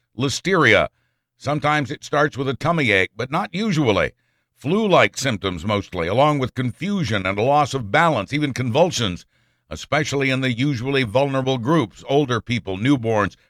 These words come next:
pregnant women, and people with an immune deficiency. The company is Bar S, uh, it's a reference to cattle branding. If you have some Bar S hot dogs, throw them out. You're allowed to take them back to the store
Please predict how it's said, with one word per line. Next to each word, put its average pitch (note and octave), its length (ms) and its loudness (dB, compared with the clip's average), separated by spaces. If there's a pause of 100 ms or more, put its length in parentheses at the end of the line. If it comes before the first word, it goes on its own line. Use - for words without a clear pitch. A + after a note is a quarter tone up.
pregnant C3+ 400 -2
women, B2+ 240 0
and F#2 160 -4
people A#2+ 240 -4
with A#2 100 -4
an A#2 100 0
immune C3 300 2
deficiency. G2 680 -2 (540)
The - 120 -8
company C#3+ 340 -2
is A#2+ 240 -4
Bar C3 480 4
S, A#2 420 2
uh, F2 220 -4
it's D#2 100 -14
a G2+ 60 -4
reference G#2 420 -2
to F2 100 -16
cattle G#2 360 -2
branding. F2 480 -2 (480)
If A2 180 -6
you C3+ 180 -2
have E3 420 2
some A#2 220 -2
Bar C3+ 280 6
S A2+ 200 2
hot D#3 280 -2
dogs, C#3+ 380 4
throw D#3+ 200 4
them D3+ 140 0
out. A#2 300 4 (400)
You're F2 160 -6
allowed A#2+ 320 0
to G#2+ 80 -6
take B2+ 260 -4
them F#2 220 -6
back B2 240 2
to G#2+ 80 -12
the F#2 100 -6
store C3 560 4